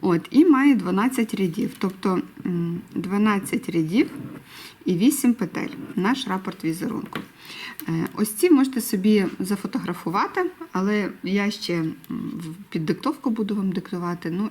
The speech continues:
і розпишу, е, цей візерунок. Е, е, це наша виворітня петля. Пуста клітинка — це лицьова петля, це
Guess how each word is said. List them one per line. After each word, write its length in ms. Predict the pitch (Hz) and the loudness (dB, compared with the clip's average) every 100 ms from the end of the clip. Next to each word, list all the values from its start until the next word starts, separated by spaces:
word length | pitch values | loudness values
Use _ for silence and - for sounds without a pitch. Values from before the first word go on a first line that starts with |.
| - | -4
і 240 | 165 165 156 | -2 -2 -6
розпишу, 680 | - 170 - 180 - 160 156 151 - - - - - - | -8 -10 -8 -10 -6 -2 -2 -4 -12 -10 -12 -16 -16 -4
е, 300 | 180 160 156 - | -2 0 -2 -4
цей 200 | - 165 | -2 0
візерунок. 560 | 156 160 233 370 311 - - - - - | 0 0 2 4 2 0 -16 -16 -14 -2
Е, 300 | 165 160 156 - - - - | 0 2 -2 -6 -18 -14 -2
е, 240 | 165 156 - | 0 0 -2
це 220 | - 220 | -2 2
наша 380 | 202 190 190 170 | 2 2 -2 -2
виворітня 600 | 170 160 156 165 196 202 | 2 2 2 0 -2 -4
петля. 480 | 240 226 233 254 311 - _ _ _ _ _ _ - - - | -4 -2 0 0 -2 -6 _ _ _ _ _ _ -18 -16 -4
Пуста 280 | 202 208 202 | -2 -2 -2
клітинка — 520 | 190 180 175 165 160 | -2 0 0 0 -4
це 140 | - 208 | -2 0
лицьова 480 | 196 180 165 185 - | 0 -2 -4 -4 -6
петля, 340 | - - 240 370 - - - - - | -8 -2 -2 -2 -4 -16 -18 -18 -10
це 380 | - 202 175 | -2 0 0